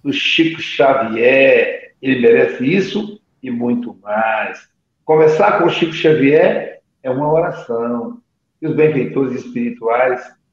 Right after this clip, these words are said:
possam nos envolver e que Jesus possa devolver a esse irmão e Deus muito mais do que ele fez por nós. E olha que ele fez muito, hein? É, o Café com o Evangelho deve a ele, porque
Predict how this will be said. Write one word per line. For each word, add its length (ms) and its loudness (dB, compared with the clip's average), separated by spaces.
possam 380 0
nos 180 -4
envolver 760 -6
e 60 -10
que 160 -2
Jesus 720 2
possa 320 4
devolver 540 2
a 100 4
esse 260 0
irmão 680 -2
e 80 -10
Deus 560 -2
muito 280 2
mais 400 2
do 140 -2
que 680 0
ele 240 0
fez 220 -2
por 220 -14
nós. 200 -8
E 100 -10
olha 220 0
que 100 -6
ele 140 -6
fez 260 0
muito, 440 2
hein? 420 0
É, 180 -4
o 100 4
Café 280 -2
com 140 -4
o 20 -2
Evangelho 480 -2
deve 340 2
a 40 4
ele, 500 4
porque 680 2